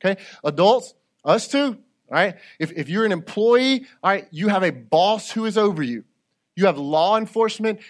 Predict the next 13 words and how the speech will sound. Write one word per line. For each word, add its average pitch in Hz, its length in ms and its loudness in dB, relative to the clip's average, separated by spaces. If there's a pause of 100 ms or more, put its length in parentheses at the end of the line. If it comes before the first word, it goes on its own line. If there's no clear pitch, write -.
and 135 240 -8
government 196 540 2
who 170 180 -4
is 151 180 -6
over 185 300 -2
you 202 240 -4
in 185 160 -4
your 185 100 -4
community, 185 480 -4
your 170 160 -6
state, 196 460 -2 (480)
all 151 80 -2
right? 180 120 0